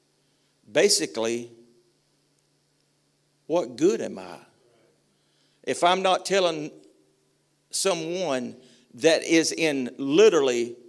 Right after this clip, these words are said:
in trouble over their head, and I'm not saying, "Look, you're looking all in the wrong places. You need to look to the one that can literally do something about it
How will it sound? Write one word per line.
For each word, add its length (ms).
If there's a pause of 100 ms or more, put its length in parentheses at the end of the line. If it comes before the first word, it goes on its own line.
(600)
in 180
trouble 540
over 300
their 240
head, 640 (680)
and 180
I'm 220
not 220
saying, 480 (180)
"Look, 440 (680)
you're 240
looking 340
all 440
in 120
the 100
wrong 600
places. 840 (480)
You 300
need 260
to 80
look 320
to 100
the 100
one 540 (160)
that 200
can 160
literally 440
do 180
something 320
about 380
it 200